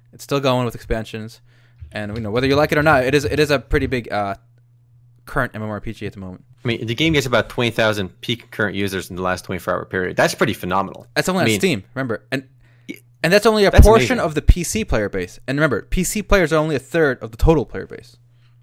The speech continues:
Speaker 2: Okay, that's insane. So let's, let's, why don't we t-, try to digest this number for, for a moment? Because I think,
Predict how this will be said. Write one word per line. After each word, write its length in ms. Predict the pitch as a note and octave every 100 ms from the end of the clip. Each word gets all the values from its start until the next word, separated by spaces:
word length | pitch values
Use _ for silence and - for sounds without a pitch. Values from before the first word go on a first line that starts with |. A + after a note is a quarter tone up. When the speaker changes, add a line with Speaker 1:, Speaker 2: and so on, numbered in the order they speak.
| _ - _ _
Speaker 2:
Okay, 140 | B2 G2
that's 260 | D3 E3+
insane. 300 | A#2+ - E2+
So 120 | F2 B2+
let's, 180 | F3
let's, 200 | F#3+ G3+ E3+
why 100 | G#3
don't 80 |
we 140 | G#3+ F3+
t-, 280 | - - D3+
try 200 | D#3+ C#3+
to 40 |
digest 380 | B2 G#2+ A2+ -
this 140 | -
number 260 | G#2 F2+ F2
for, 280 | - G2+ F2+
for 160 | G#2
a 40 | F#2
moment? 260 | F#2+ F2
Because 160 | A2+ A#2+
I 40 | C#3+
think, 240 | F3+